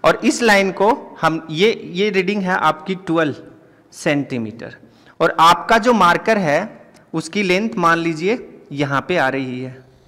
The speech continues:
ये लेंथ आ रही है, ठीक है, ऐसे लेंथ आ रही है आपकी।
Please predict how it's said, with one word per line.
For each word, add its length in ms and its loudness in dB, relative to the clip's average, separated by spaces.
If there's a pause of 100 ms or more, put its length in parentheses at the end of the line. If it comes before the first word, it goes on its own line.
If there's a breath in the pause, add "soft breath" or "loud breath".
(800 soft breath)
ये 200 -2
लेंथ 260 -2
आ 120 -4
रही 260 -8
है, 160 -18 (1900)
ठीक 220 -4
है, 80 0
ऐसे 300 0
लेंथ 240 -2
आ 120 -2
रही 180 -4
है 60 -2
आपकी। 320 -8